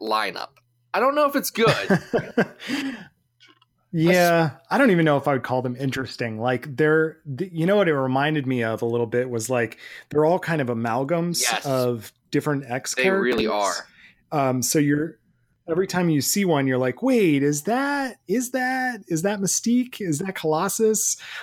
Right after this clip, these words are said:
Speaker 2: Um, but they're kind of like a bunch of people, different, you know, different characters mashed together. Um, do you wanna go through, through the, uh, roster?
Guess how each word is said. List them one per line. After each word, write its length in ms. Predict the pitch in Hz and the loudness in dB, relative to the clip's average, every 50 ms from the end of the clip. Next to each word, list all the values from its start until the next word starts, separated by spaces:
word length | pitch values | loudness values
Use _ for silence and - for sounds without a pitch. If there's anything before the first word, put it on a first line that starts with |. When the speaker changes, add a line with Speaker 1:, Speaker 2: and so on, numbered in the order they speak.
| - - | -12 -4
Speaker 2:
Um, 500 | 147 143 135 131 127 127 131 131 127 131 _ _ _ _ _ _ _ - | -2 0 2 2 2 2 2 0 -2 -4 _ _ _ _ _ _ _ 2
but 240 | 165 160 - - _ _ | 2 2 0 -4 _ _
they're 280 | - 151 151 151 143 143 | 2 4 4 4 4 0
kind 240 | - - 160 165 165 | -2 -2 0 2 2
of 120 | 160 139 135 | 2 2 2
like 160 | 143 131 - | 0 0 0
a 60 | 131 | -2
bunch 240 | 120 139 135 120 - | -2 -2 -4 -2 -4
of 100 | 135 - | -6 -4
people, 240 | - 147 143 - 127 | -4 -4 -4 -4 -4
different, 320 | 123 127 110 123 135 156 _ _ | -4 -4 -4 -4 -8 -10 _ _
you 120 | - 151 143 | -4 -2 -2
know, 120 | 131 113 | -2 0
different 260 | 107 135 123 135 123 - | -2 -2 -2 -2 -4 -2
characters 380 | 143 127 117 - 127 113 104 | -4 -4 -2 -2 -4 -4 -2
mashed 380 | 120 127 127 131 120 - - - | -2 -2 -2 -2 -2 -4 -6 -8
together. 560 | 127 110 123 135 139 117 98 95 98 101 - _ _ _ _ _ _ _ _ - | -6 -4 -2 -2 0 0 -2 -4 -4 -8 -12 _ _ _ _ _ _ _ _ -4
Um, 560 | 123 120 113 113 113 110 110 110 110 107 104 _ _ _ _ _ _ - | -2 -2 0 0 -2 -4 -6 -6 -8 -10 -12 _ _ _ _ _ _ 0
do 60 | 139 | 2
you 60 | 147 | 4
wanna 160 | 139 151 151 135 | 4 4 4 4
go 100 | 143 143 | 2 2
through, 380 | - - 160 143 139 131 127 151 _ _ _ _ | 2 2 2 2 2 2 0 -4 _ _ _ _
through 240 | - 143 139 135 | -4 -2 -2 0
the, 240 | 131 135 131 131 131 | 0 0 0 0 -2
uh, 80 | 127 123 | -2 -2
roster? 500 | 120 127 135 240 247 - - 247 254 | -2 0 0 0 -2 -2 -4 -6 -6